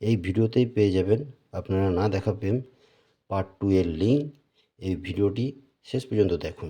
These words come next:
প্রিয় দর্শক বন্ধুরা, না দেখা প্রেম পার্ট টু চলে এসছে। পার্ট ওয়ান দেখা হয়ে গেছে আশা করি সবারই। আর আমাদের এই চ্যানেলে যারা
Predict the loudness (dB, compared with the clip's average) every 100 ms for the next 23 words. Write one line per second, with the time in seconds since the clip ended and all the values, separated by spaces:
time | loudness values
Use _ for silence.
0 | -12 2 6 10 12 12 10 4 4 4
1 | 2 0 -6 -2 2 2 2 2 4 4
2 | 2 -6 _ -4 -4 -4 0 0 -2 -12
3 | -2 2 4 2 0 0 0 -2 -10 _
4 | -20 -20 _ _ _ -2 0 4 4 4
5 | 0 -8 _ _ _ _ _ 0 2 4
6 | 6 8 8 8 4 0 0 2 2 0
7 | 0 0 0 -2 -8 _ _ _ _ _
8 | _ _ _ _ -2 0 2 2 4 4
9 | 6 4 6 6 6 6